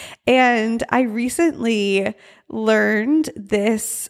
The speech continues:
concept that I'm about to teach you guys for business from a marriage coach. I did a five-day course with a marriage coach, and she used the same concept and taught it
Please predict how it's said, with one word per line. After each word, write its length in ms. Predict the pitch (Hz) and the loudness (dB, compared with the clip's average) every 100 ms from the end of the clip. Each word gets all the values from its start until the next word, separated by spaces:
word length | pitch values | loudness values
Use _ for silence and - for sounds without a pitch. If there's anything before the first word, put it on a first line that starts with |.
| _ | _
concept 800 | - - 190 165 220 247 285 339 | -12 0 0 0 0 2 2 0
that 120 | 247 226 | 0 0
I'm 100 | 202 | 0
about 220 | 208 208 | -4 -4
to 60 | 202 | -8
teach 300 | - 214 - | -8 -6 -4
you 100 | 214 | 0
guys 360 | 208 196 202 | 0 0 -4
for 200 | - 196 | -2 -2
business 800 | 190 190 - - 240 320 370 - - | -2 -4 -6 -2 0 0 0 -6 -12
from 560 | - - 233 226 226 - - | -16 -2 2 2 0 -4 -2
a 340 | 214 202 190 - | 2 2 0 -4
marriage 800 | 208 214 220 220 208 190 - - - | -6 0 2 2 2 0 -4 -14 -8
coach. 580 | - - - - - _ - - - - | -6 -6 -10 -12 -14 _ -20 -20 -20 -10
I 580 | 214 220 208 190 190 202 | -2 2 2 2 -2 -2
did 160 | 226 196 | -2 0
a 140 | 202 | -2
five-day 1160 | 214 226 208 214 208 202 226 202 202 196 208 202 _ _ _ | -2 0 0 0 -2 -2 0 0 0 -2 -4 -8 _ _ _
course 760 | - 339 240 196 294 320 - - | 0 2 4 4 0 -2 -10 -6
with 260 | 220 226 | -2 -2
a 80 | - | -2
marriage 540 | 220 220 226 220 214 - | -2 2 2 2 0 -2
coach, 380 | 214 175 - - | 0 0 -2 -6
and 180 | 220 196 | -6 -6
she 600 | - - 247 277 294 - | -8 -4 -2 0 0 -2
used 720 | 220 226 214 202 214 - - | -4 -2 0 -2 -4 -8 -12
the 140 | 208 196 | -6 -6
same 380 | - 269 320 339 | -2 0 2 0
concept 760 | - 202 214 - 220 208 - - - - - - _ | -2 -2 -2 -2 -2 -2 -10 -20 -20 -20 -20 -20 _
and 200 | - 214 | -2 -2
taught 380 | 196 - 311 302 | -4 -2 2 4
it 340 | 277 254 262 | 4 2 0